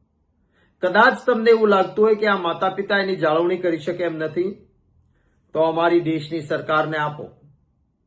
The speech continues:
અમે એના સંસ્કાર, એના ધર્મની મર્યાદાઓ રહી શકે એવી રીતે કોઈ જૈન શ્રેષ્ઠીના પાલક ગ્રહના અંદર અમે રાખીશું અથવા અમે એની વ્યવસ્થા કરીશું. તમારા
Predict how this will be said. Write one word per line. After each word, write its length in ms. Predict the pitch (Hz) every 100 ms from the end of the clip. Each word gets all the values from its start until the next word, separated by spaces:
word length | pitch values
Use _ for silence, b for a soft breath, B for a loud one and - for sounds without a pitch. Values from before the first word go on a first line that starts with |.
| _ _
અમે 220 | 143 165 190
એના 320 | 185 185 165
સંસ્કાર, 440 | 170 151 151 185 190
એના 280 | 180 160 -
ધર્મની 400 | 151 175 185 165
મર્યાદાઓ 500 | 156 175 170 175 165
રહી 200 | 147 147
શકે 180 | 160 175
એવી 200 | 170 175
રીતે 180 | 175 185 202 b b b -
કોઈ 180 | 175 147
જૈન 360 | 113 185 214 214
શ્રેષ્ઠીના 800 | - 151 185 180 - 247 220 131 - _ _ _ _ _ _ _ _ _ _ _ _ -
પાલક 300 | 175 202 196 170
ગ્રહના 360 | 185 180 180 165
અંદર 180 | 170
અમે 160 | 165 160
રાખીશું 500 | 135 113 123 - - _ _ _ _ -
અથવા 260 | 120 147 151
અમે 120 | 190
એની 240 | 240 220
વ્યવસ્થા 460 | 160 127 120 113 104
કરીશું. 380 | 101 87 - - _ _ _ _ _ _ _ _ _ _ _ -
તમારા 440 | 151 170 202 202